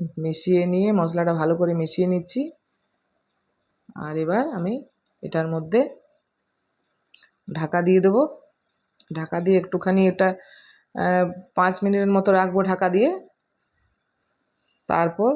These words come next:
দেখো আমি এটার মধ্যে দিয়ে দিচ্ছি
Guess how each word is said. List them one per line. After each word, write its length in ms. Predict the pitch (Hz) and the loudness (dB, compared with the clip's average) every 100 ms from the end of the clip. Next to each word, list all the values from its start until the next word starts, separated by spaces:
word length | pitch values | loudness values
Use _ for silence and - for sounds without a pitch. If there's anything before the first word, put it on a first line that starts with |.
| 294 - | -4 -8
দেখো 200 | 170 165 | -6 -2
আমি 140 | 175 180 | 0 0
এটার 220 | 170 180 | 0 2
মধ্যে 300 | 180 175 185 311 - - _ _ _ _ _ 160 | 2 0 2 0 -2 -12 _ _ _ _ _ -4
দিয়ে 200 | 170 180 | 0 2
দিচ্ছি 380 | 180 175 - | 0 -2 -2